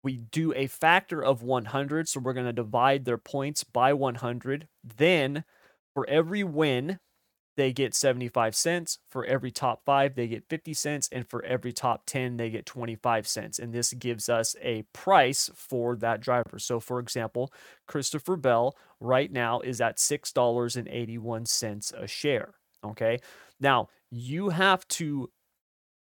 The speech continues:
not only pick a driver that you think is going to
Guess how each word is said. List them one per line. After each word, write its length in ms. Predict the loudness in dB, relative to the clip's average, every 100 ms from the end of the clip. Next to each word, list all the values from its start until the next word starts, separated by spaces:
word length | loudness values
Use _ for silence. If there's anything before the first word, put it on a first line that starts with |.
| _ _
not 280 | 4 4 4
only 300 | 2 2 0
pick 320 | 0 0 2
a 80 | -2
driver 420 | 4 4 6 2
that 240 | 0 -2 -4
you 80 |
think 380 | -8 -6 -6 -4
is 160 | -6 -2
going 360 | 0 0 0
to 320 | -4 -8 -8